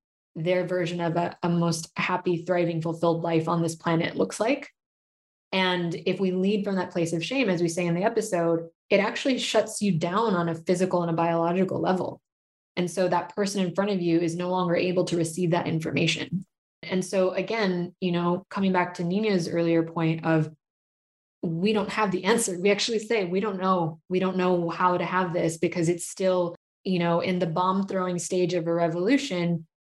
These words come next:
there's not really much room for subtlety and nuance. And so what ends up happening is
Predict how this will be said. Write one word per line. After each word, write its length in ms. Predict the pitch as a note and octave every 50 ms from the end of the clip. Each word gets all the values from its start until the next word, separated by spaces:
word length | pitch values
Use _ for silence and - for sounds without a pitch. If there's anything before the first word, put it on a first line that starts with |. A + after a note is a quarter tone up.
| _ -
there's 160 | G3+ F#3+ F3+
not 200 | F#3+ F#3 F3+ F#3
really 180 | G3+ G3+ G3+
much 220 | F#3+ F3+ E3 - -
room 260 | F3+ F#3 F#3+ F#3+ F#3+
for 100 | F#3+ F3
subtlety 440 | D#3 D#3+ F3+ E3+ E3+ E3+ E3 F3+ E3+
and 100 | E3+ F3
nuance. 640 | G#3 A#3 G3+ - E3+ - - - - - - - _ _ _ _ _ _ _ _ _ _ _ _ _ _ _ _ _ -
And 180 | F#3+ F3+ F3+
so 220 | F3 - G#3+ G3+ G3
what 180 | F#3 F#3 F#3
ends 200 | F#3 F#3 F#3 F3
up 100 | F#3 F#3
happening 520 | - - G3+ G#3 G#3 G#3+ G#3+ G3 F#3 F3+ F3
is 400 | F3 F3 F3 E3+ E3 D#3+ D#3+